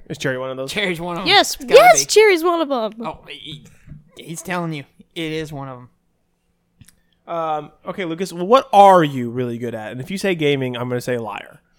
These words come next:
Speaker 3: <laughs> Drawing. Definitely drawing.
Speaker 1: I've never se-, well, I saw your drawing. It's not bad.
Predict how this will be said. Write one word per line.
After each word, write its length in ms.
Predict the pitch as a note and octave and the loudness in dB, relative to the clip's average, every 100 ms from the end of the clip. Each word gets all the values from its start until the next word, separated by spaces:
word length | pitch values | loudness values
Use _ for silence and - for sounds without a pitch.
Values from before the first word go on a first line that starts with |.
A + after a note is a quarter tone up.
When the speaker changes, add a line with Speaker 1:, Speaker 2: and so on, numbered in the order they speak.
| _ _ _ - | _ _ _ -20
Speaker 3:
<laughs> 60 | - - - - D#5 - - G#4+ - A#4+ - - - | -18 -16 -14 -12 -14 -14 -10 -10 -6 -8 -10 -14 0
Drawing. 680 | C#4 C4+ A#3 F#3+ F3 F#3+ - | 6 6 6 0 -10 -12 -8
Definitely 320 | A#3+ B3 A3+ | -6 -6 -10
drawing. 420 | G3+ E3 - F#3 | -10 -14 -14 -2
Speaker 1:
I've 160 | D#3 D3 | 0 0
never 200 | D3 C#3+ | -2 -4
se-, 120 | - | -4
well, 360 | A3 G4 A4 A4 | -2 0 -2 -4
I 140 | G#4 | -6
saw 160 | - G4 | -4 -4
your 120 | D#3+ | -4
drawing. 260 | C#3+ A2+ E3+ | -4 -6 -6
It's 100 | D3 | -10
not 120 | C3 | -12
bad. 240 | F2+ C#3 | -14 -16